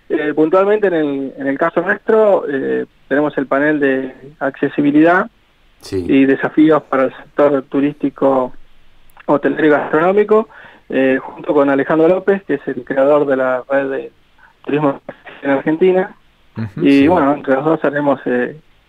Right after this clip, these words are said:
Speaker 1: el inicio y hablando de estas cuestiones de la accesibilidad que hacen, eh, la puesta en valor de un destino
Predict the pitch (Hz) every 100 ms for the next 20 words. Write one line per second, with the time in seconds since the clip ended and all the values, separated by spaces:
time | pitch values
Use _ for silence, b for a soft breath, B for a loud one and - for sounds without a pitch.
0 | _ 139 143 170 196 - 196 175 139 143
1 | 147 139 131 135 135 135 131 151 151 139
2 | _ _ b b 147 147 147 160 160 180
3 | 226 190 185 202 - 190 175 143 135 139
4 | 175 170 160 147 151 165 165 151 143 180
5 | 190 214